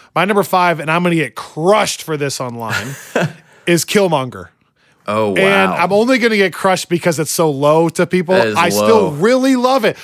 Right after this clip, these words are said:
Speaker 1: That's still, for me, very high. Relax,
Speaker 2: All right,
Speaker 1: everybody.
Speaker 2: Kyle.
Speaker 1: I love it. But, um, I, well,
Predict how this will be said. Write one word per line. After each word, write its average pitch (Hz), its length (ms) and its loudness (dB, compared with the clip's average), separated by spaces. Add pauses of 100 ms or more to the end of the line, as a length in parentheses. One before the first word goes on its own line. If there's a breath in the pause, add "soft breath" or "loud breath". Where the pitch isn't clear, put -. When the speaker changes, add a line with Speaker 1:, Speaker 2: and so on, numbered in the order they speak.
(120)
Speaker 1:
That's 208 180 0
still, 285 280 0
for 226 200 0
me, 240 260 0
very 208 360 2
high. 185 520 0
Relax, 151 640 0
Speaker 2:
All 110 80 2
right, 117 60 2
Speaker 1:
everybody. 139 380 2
Speaker 2:
Kyle. 107 180 -2
Speaker 1:
I - 60 2
love 180 320 2
it. 135 120 -6 (440 loud breath)
But, 190 640 0 (840)
um, 226 420 0 (100)
I, 214 100 0
well, 247 160 0